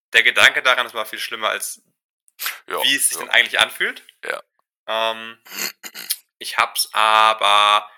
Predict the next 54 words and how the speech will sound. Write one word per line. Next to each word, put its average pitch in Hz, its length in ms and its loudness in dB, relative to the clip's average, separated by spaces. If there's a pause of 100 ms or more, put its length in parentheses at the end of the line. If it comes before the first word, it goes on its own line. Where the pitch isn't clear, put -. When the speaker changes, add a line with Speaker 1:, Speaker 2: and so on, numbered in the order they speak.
Speaker 1:
also 123 100 -6
ich 120 60 -6
hab's 135 100 -2
auch, - 180 -8 (260)
am 120 140 -8
Anfang 143 380 4
hatte 147 140 2
ich - 80 -4
auch 127 80 -4
das 127 120 -2
Problem, 135 220 -8
dass 127 120 -6
ich 123 60 -4
einfach - 120 -10
permanent 117 240 -8
vergessen 127 420 -2
habe 170 460 -6
Speaker 2:
Mhm. 92 420 -8 (160)
Speaker 1:
und 120 80 -6
einfach 120 140 -4
nicht 120 120 -6
dran 113 120 -2
gedacht 117 360 0
habe, 165 300 0
weil 110 160 0
so 107 100 -8
meine, 101 480 -2
die, 101 360 -2
die 104 160 -2
Duschroutine 123 580 -6
halt 104 160 0
komplett 127 320 -6
eingespielt 98 580 -2
ist. 139 380 -8
Speaker 2:
Mhm. - 420 -20
Speaker 1:
Und 117 200 -6
dann 110 180 2
dieses 110 260 -8
nochmal, 110 200 0
okay, - 180 0
jetzt 110 160 0
mach 110 100 -2
ich 110 60 -6
am 113 80 -12
Ende 117 140 -4
nochmal 107 220 -4
auf - 140 -12
kalt, 151 320 2 (800)
hab 107 200 -6
ich, - 240 -10
äh, - 160 -16 (140)
ganz 117 240 -6
oft 120 140 -12
vergessen. 131 600 -2